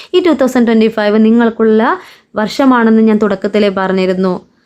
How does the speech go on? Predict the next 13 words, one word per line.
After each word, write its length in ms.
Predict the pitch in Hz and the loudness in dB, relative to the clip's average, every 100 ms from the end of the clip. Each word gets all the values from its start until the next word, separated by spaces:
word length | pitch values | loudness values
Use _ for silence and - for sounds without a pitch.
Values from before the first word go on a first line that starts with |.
| _ - | _ -4
നിങ്ങൾ 200 | 226 269 | 0 2
എത്രമാത്രം 640 | 254 254 285 277 269 277 247 | 0 -2 0 0 0 -2 -2
വിഷമിച്ചിരുന്നു 600 | 233 233 233 240 220 220 | 0 0 0 0 2 0
അതൊക്കെ 320 | 202 196 214 | -2 -4 -4
അവസാനിക്കാൻ 640 | 196 190 202 202 202 202 | -4 -2 -2 -2 -2 -2
പോവുകയാണ്. 760 | 202 202 196 202 196 190 190 185 - - - | 0 0 0 0 -2 -2 -2 -4 -10 -12 -4
നിങ്ങൾ 260 | 208 233 254 | 0 2 2
ഹീലാകണം. 840 | 226 226 240 233 220 202 185 - _ - | 0 2 2 0 0 -2 -2 -6 _ -4
ഓരോ 360 | 214 302 403 | 0 2 2
ദിവസം 340 | 330 254 247 233 | 2 0 0 0
ചെല്ലുന്നവരും 340 | 208 202 208 | 0 0 0
നിങ്ങൾ 160 | 202 202 | 0 0
ഹീലാവണം. 800 | 196 202 180 175 175 202 196 | 0 0 0 -2 -2 -2 -2